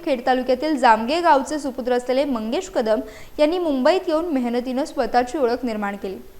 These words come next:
एका सामान्य शिवसैनिकापासून ते माथाडी कामगार सेनेचे पदाधिकारी म्हणून त्यांनी कामगार क्षेत्रात स्वतःचं स्थान निर्माण केलंय. उत्कृष्ट संघटक आणि कामगार हितासाठी झटणारे व्यक्तिमत्व म्हणून ते परिचित आहेत.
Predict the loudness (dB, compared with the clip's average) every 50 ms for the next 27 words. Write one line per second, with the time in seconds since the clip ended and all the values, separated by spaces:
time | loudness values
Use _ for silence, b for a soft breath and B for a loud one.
0 | -18 -4 -4 -4 2 4 4 4 4 4 2 2 2 0 0 0 0 -2 -4 -2
1 | 0 0 2 2 2 0 -2 0 0 0 2 2 2 0 0 -2 -4 -6 -6 B
2 | B B B B B B -4 4 6 6 6 6 6 4 2 2 2 2 2 0
3 | 2 4 4 4 4 4 0 -2 0 0 0 0 -2 -2 -2 -2 2 2 4 4
4 | 2 2 0 0 0 0 0 0 -2 -2 -2 -2 -2 -4 -2 -2 -2 -2 0 0
5 | 0 0 2 2 2 2 2 -2 -4 -4 -4 0 0 0 0 0 -2 -2 0 0
6 | 2 4 2 2 2 2 -2 -4 -4 -6 -6 -4 -2 -2 0 0 -2 -2 -4 -4
7 | -4 -6 -6 -6 -6 -6 -6 -8 B B B B B B B B -4 -4 -2 -2
8 | -2 -2 -2 -2 -4 -4 -2 -2 -2 -2 0 -2 2 2 2 2 2 0 -4 -4
9 | 0 0 2 2 2 4 4 4 4 4 2 2 2 2 2 2 0 0 0 0
10 | -2 -2 -2 -4 -4 -2 -2 0 0 0 0 0 -2 -2 -2 -4 -6 -4 -4 -4
11 | -2 -2 -2 -2 -2 -2 -4 -6 -6 -6 -4 -2 -2 -2 -4 -4 -8 -6 -4 -4
12 | -4 -4 -6